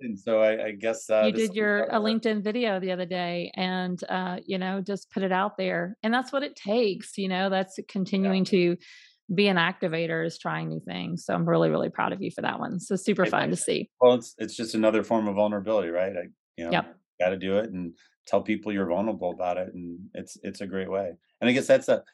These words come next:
Speaker 1: that's the last thing I would leave people is that, you know, we talked about this introvert, extrovert, and how do you activate relationships in the context of the party, but you could do it anywhere, right? It could be on the phone. It could be through
Speaker 2: Mm-hmm.
Speaker 1: email. It could be social media.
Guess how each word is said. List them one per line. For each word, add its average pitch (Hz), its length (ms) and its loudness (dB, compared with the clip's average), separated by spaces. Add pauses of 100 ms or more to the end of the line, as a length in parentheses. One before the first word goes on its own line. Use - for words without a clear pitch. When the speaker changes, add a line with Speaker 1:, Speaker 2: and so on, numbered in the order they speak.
(140)
Speaker 1:
that's 143 160 -2
the 143 80 0
last 107 260 2
thing 98 140 -6
I 92 80 -2
would 85 140 -6
leave 92 360 -6
people 95 460 -4
is 87 180 -8
that, 90 200 -6 (420)
you 98 60 -8
know, 95 40 -4
we 92 100 -6
talked 101 300 -2
about 92 220 0
this 87 180 -10
introvert, 95 440 -6
extrovert, 92 500 -6
and 92 100 -10
how 92 140 -6
do 92 80 -6
you 90 400 -10
activate 95 440 -6
relationships 95 720 -6
in 101 100 -6
the 90 80 -6
context 98 640 -4 (420)
of 92 120 0
the 95 100 -2
party, 92 380 2
but 87 260 -2 (440)
you 110 100 -4
could 120 100 2
do 123 120 6
it 98 80 4
anywhere, 85 300 -2
right? 90 200 0
It 95 140 -6
could 92 140 -14
be 95 120 -2
on 92 140 -2
the 87 80 -4
phone. 95 260 -2
It 85 140 -6
could 90 100 -8
be 90 140 -6
through 92 220 -10
Speaker 2:
Mm-hmm. 92 220 -10
Speaker 1:
email. 92 180 -2
It 87 80 -12
could 95 120 -8
be 95 100 -4
social 92 340 -8
media. 90 440 -2